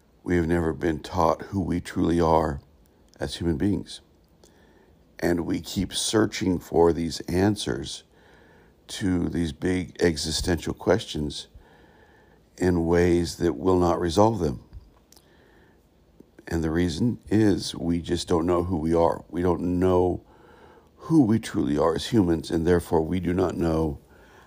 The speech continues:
how to resolve our issues. So I'm,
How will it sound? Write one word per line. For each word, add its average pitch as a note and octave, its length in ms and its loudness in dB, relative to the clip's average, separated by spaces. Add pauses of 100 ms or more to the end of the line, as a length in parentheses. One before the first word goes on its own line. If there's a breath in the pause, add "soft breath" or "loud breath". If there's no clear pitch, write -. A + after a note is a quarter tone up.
how F2+ 340 0
to - 200 -4
resolve D#2+ 920 0 (680 soft breath)
our F2 160 2
issues. - 460 -2 (1500 soft breath)
So C3 260 6
I'm, G2+ 280 2